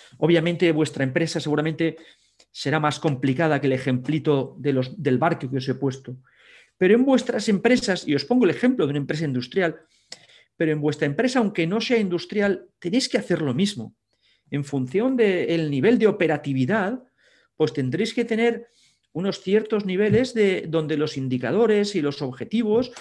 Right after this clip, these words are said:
los tendréis que revisar mucho más frecuentemente que en otros sitios.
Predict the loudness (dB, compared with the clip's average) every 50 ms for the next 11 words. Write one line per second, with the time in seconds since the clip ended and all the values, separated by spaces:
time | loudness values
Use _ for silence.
0 | -20 -20 -20 -12 _ -2 0 0 0 0 -2 -2 0 0 0 0 0 -2 -2 0
1 | 2 0 0 0 0 -2 0 0 0 0 0 0 0 0 0 0 -2 -2 -2 -2
2 | -4 -2 -4 -2 -2 -2 -2 -2 -2 -4 -4 -4 -4 -2 0 0 0 -2 -2 -8
3 | -16 -20 -20 -20 -20 -20 _ _ _ _ _ _ _ _ _ _ _ _ _ _
4 | _ -2 0 0 2 2 2 0 0 0 -2 -2 -2 -4 -6 -4 -2 -2 -2 -2
5 | -4 -6